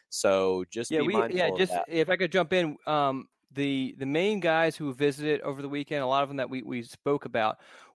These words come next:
Speaker 2: we, our goal is to have stories on all those guys. Now, it doesn't always happen that way just because some recruits will make themselves available. But, um, you know, I have it, from what I have scheduled so far, we're looking pretty good as far as, um,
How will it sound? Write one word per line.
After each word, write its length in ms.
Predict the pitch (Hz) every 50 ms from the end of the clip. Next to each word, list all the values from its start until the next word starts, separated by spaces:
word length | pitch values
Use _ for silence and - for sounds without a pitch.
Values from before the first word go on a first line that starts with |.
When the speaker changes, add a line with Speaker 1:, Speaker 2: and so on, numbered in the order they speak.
| _ -
Speaker 2:
we, 460 | 135 127 135 175 190 196 190 160 - _
our 180 | 165 170 202 208
goal 300 | 156 180 190 196 185 175
is 180 | 160 151 -
to 80 | - 160
have 260 | 147 160 151 143 135
stories 360 | - - - 151 147 147 131
on 60 | 139
all 100 | 127 123
those 180 | 120 120 117 -
guys. 320 | _ - 117 104 104 -
Now, 140 | - 156 156
it 80 | 147 147
doesn't 240 | 170 165 156 160 -
always 300 | - 151 151 147 143 -
happen 360 | - - 151 147 _ 160 156
that 140 | 151 147 135
way 180 | 143 143 147
just 180 | 135 139 131 -
because 320 | - 131 - - 127 117
some 460 | - - - - - 127 123 127 127
recruits 380 | 123 120 _ - 135 131 - -
will 60 | 123
make 140 | 117 113 107
themselves 340 | - 117 110 - 120 110 -
available. 600 | 110 113 139 151 160 170 160 156 160 160 156 _ - - - - - _ _ _ - 131
But, 340 | - 143 139 131 127 - -
um, 540 | 131 127 127 123 123 120 120 117 120 120 - _ _ _ _ - - - - _
you 160 | - 139 131
know, 80 | 127 117
I 160 | - 127 143
have 180 | 156 170 160 151
it, 140 | 151 139 - _ _ _ _ _ - - - _ _ _ _ _
from 160 | _ - 160 156
what 180 | 180 220 -
I 100 | - 180
have 220 | 170 185 180 170 -
scheduled 440 | - - 170 160 156 - 165 147
so 160 | - 165 151 143
far, 420 | - - 147 143 143 143 147 139 _ - - _ _
we're 120 | 147 151
looking 260 | 160 170 170 - 170
pretty 240 | 143 - 160 147 143
good 160 | 131 139 139
as 120 | 135 131 -
far 280 | - - 135 135 131
as, 280 | 131 131 127 117 - -
um, 400 | 131 123 117 113 113 113 117 -